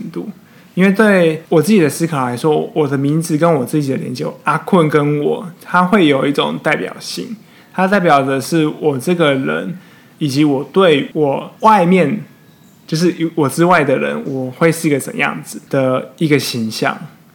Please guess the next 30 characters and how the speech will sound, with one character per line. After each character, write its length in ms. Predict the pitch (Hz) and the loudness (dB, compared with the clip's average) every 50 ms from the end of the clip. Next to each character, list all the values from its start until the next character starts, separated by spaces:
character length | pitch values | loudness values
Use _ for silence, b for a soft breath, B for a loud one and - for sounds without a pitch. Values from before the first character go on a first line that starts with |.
| _ _ B B B B B | _ _ B B B B B
所 180 | - - 190 220 | -2 2 4 6
以 140 | 247 214 | 6 6
说 140 | 165 185 190 | 6 4 4
今 120 | 180 196 208 | 4 4 4
天 160 | 202 208 208 | 4 4 4
改 240 | 208 175 143 131 127 | 2 2 2 2 2
了 120 | 123 123 | 2 2
名 200 | 127 127 135 143 | 2 2 2 2
字， 200 | 139 147 139 127 | 0 0 -2 0
就 160 | 139 165 160 | 0 0 0
好 120 | 151 131 117 | 0 -2 -2
像 240 | 113 156 151 147 | 0 0 0 0
说 280 | 135 - 160 151 147 147 | 0 2 2 2 2 2
我 240 | - 151 143 135 135 | 0 0 0 2 2
原 140 | 156 190 220 | 4 4 4
本 120 | 240 202 | 4 4
的 80 | 151 143 | 2 0
形 240 | 120 - - 127 123 | -2 -2 -2 -2 -2
象 460 | 123 - 156 143 147 - - 196 175 - - - - | 0 2 0 0 0 -2 -6 -10 -12 -16 -20 -18 -6
其 140 | - 160 | -4 -4
实 140 | 143 131 156 | -2 -2 -2
并 240 | 147 - 214 185 160 | 2 2 2 2 2
不 160 | 139 139 135 | 0 -2 -4
是 340 | 127 - 165 156 143 143 135 B B B B B B B B B - | -2 0 0 2 2 0 0 B B B B B B B B B -4
我 220 | 196 170 160 156 | 0 2 2 2
所 280 | 156 175 151 135 - - - - - _ _ - | 2 0 -2 -2 -4 -8 -14 -18 -20 _ _ -6
这 140 | - - 196 | -2 0 2
么 140 | 165 131 127 | 2 0 -2
看 340 | - - - 139 131 135 | -4 -4 -4 -4 -4 -6
重 240 | 123 - 143 147 - | -6 -8 -8 -8 -8